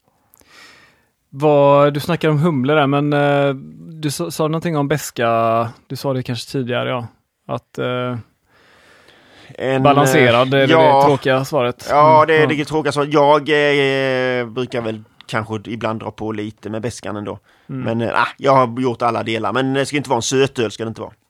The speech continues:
Speaker 1: Nej.
Speaker 2: Så om du har haft lite karamellmalt kanske du får ta lite mer humle. Lite mer beska.
Speaker 1: Om vi snackar om de sena givorna, har du någon så här, vågar du s-, dra till med någon mängd?
Speaker 2: Nej, så man kanske kan landa på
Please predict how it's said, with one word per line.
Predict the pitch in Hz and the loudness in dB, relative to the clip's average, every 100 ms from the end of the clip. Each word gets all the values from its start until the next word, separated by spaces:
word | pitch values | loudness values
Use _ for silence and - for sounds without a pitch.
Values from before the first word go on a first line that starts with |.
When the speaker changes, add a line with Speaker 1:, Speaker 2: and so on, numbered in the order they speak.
| - | -10
Speaker 1:
Nej. | 139 127 135 _ - | -8 -6 -8 _ -20
Speaker 2:
Så | - 123 | -10 -6
om | 123 | 0
du | |
har | 123 | 0
haft | - | 0
lite | 123 | -4
karamellmalt | - 120 123 123 117 117 | -2 -2 0 -2 -2 -4
kanske | 120 110 113 | -6 -6 -8
du | |
får | 113 | -12
ta | 113 113 | -6 -4
lite | 113 113 110 - 110 | -4 -6 -8 -8 -10
mer | 110 110 | -10 -10
humle. | 107 110 107 - _ _ _ - | -10 -10 -12 -16 _ _ _ -20
Lite | - - | -18 -16
mer | - | -14
beska. | 110 - - | -16 -18 -10
Speaker 1:
Om | - 156 147 | -2 2 2
vi | 143 | 0
snackar | 151 143 | -2 0
om | 139 | 0
de | 139 | 0
sena | - 139 123 139 | 0 0 2 0
givorna, | 151 135 120 123 | 0 -2 -2 -4
har | 127 123 | -2 -2
du | |
någon | 123 127 | -4 -4
så | 123 | -4
här, | 135 131 | -4 -4
vågar | 135 131 135 | -6 -8 -8
du | 139 139 | -6 -6
s-, | 131 - - | -8 -10 -12
dra | - 131 | -8 -8
till | - 131 | -6 -6
med | 127 | -4
någon | 131 131 139 | -4 -2 -2
mängd? | 151 143 147 151 143 120 - _ _ _ _ _ _ _ _ _ _ _ _ _ _ _ - | 0 -2 -2 -4 -6 -8 -16 _ _ _ _ _ _ _ _ _ _ _ _ _ _ _ -16
Speaker 2:
Nej, | - - - | -14 -14 -16
så | - 117 | -12 -8
man | 123 | -2
kanske | 139 123 | -2 0
kan | 135 | 0
landa | 139 160 156 147 | 2 0 0 -2
på | 165 | -2